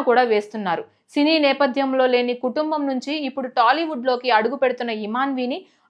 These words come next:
ఆడిషన్స్ లో సెలెక్ట్ చేశారట హను రాఘవపూడి. ఢిల్లీలో పుట్టిన ఇమాన్వి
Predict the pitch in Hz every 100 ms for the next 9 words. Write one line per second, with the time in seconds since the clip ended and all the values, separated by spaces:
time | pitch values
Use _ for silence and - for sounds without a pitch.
0 | 240 285 381 392 359 339 269 269 233 254
1 | 285 247 226 208 202 247 262 220 233 220
2 | 190 190 190 175 - - _ - 247 302
3 | 381 349 320 294 262 269 262 240 240 294
4 | 339 277